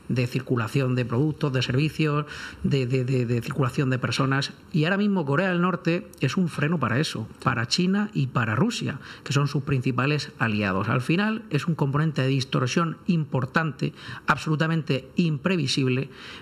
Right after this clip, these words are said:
y la llave del cajón, la, eh, la manivela del grifo, como queráis decirlo, de la economía de Corea del Norte la tienen,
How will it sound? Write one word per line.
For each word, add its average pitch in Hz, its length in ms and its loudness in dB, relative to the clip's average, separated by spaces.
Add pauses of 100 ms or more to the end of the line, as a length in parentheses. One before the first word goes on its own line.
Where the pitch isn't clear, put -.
(160)
y 147 80 4
la 143 160 2
llave 151 420 0 (380)
del 143 300 2
cajón, 143 640 0
la, 127 440 0
eh, 123 960 0 (220)
la 127 140 2
manivela 143 420 0
del 131 100 -2
grifo, 147 320 0
como 131 200 2
queráis 165 500 0 (300)
decirlo, 139 560 0
de 127 80 2
la 123 100 2
economía 127 680 2
de 123 140 0
Corea 143 280 2
del 147 100 0
Norte 156 280 0
la 131 140 2
tienen, 156 420 0